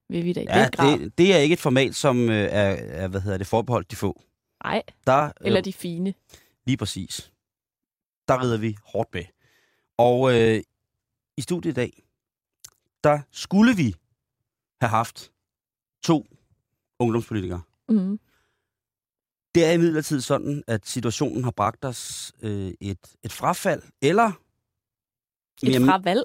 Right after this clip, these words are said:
Speaker 2: øh, øh, øh, ja, eller mere magisk, en forsvinden.
Speaker 1: Ja.
Speaker 2: Fordi at, øh, repræsentativ for henholdsvis Venstres Ungdom skulle, øh, eller for, hvad hedder det, for Venstres Ungdom, Ungdom er Morten Dahlin.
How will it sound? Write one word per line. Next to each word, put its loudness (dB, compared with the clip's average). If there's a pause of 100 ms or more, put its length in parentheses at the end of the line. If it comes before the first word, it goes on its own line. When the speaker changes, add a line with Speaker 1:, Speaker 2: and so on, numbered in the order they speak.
(180)
Speaker 2:
øh, 0
øh, -2
øh, -2
ja, 4
eller 2
mere 4
magisk, 0
en -2
forsvinden. -4 (580)
Speaker 1:
Ja. -8 (1300)
Speaker 2:
Fordi -4
at, 0
øh, 2 (500)
repræsentativ -4
for -6
henholdsvis -4
Venstres -6
Ungdom -6
skulle, -6
øh, -4
eller -4
for, -4
hvad -8
hedder 0
det, -6
for -12
Venstres -4
Ungdom, 0 (120)
Ungdom 2
er 0
Morten -2
Dahlin. -6